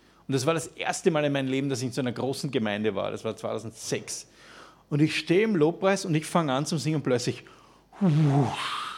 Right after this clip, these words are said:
fangen da siebentausend Leute an zu singen.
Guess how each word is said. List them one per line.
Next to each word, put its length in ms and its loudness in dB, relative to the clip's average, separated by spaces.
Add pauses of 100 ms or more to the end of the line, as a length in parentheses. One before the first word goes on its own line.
(420)
fangen 400 0
da 80 0
siebentausend 560 0
Leute 240 0
an 80 -6
zu 160 -8
singen. 400 -6